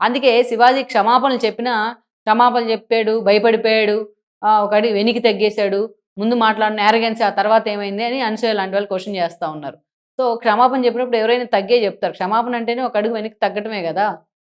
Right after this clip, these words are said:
So, ఆయన తగ్గే క్షమాపణ చెప్పారు.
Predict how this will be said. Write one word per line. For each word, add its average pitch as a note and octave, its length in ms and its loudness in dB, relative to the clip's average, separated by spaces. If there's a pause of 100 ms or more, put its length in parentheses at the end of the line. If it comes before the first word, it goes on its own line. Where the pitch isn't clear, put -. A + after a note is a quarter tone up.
(600)
So, C#4 80 2
ఆయన B3 320 4
తగ్గే A3 340 2
క్షమాపణ B3 480 0
చెప్పారు. F3+ 380 -4